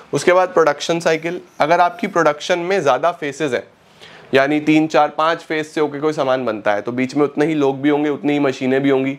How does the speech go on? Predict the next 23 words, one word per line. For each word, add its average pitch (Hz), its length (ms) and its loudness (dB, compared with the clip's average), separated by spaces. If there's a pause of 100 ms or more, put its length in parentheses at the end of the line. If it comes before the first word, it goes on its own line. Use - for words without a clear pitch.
तो 123 80 -2
वर्किंग 113 280 0
कैपिटल 120 380 2
ज़्यादा। 107 280 0 (400)
प्रोडक्शन 190 360 2
साइकिल 214 280 0
छोटा 190 400 2
सा 190 140 -4
है 190 160 -6
कि 190 100 -8
एक 170 180 -6
दो 180 120 -4
स्टेप 175 280 -2
में 180 80 2
आपका 175 260 0
सामान 170 320 -2
बन 156 180 0
जाता 143 260 0
है, 139 80 -4
तो 139 100 -12
वर्किंग 123 280 -4
कैपिटल 120 380 -2 (260)
कम। 101 200 0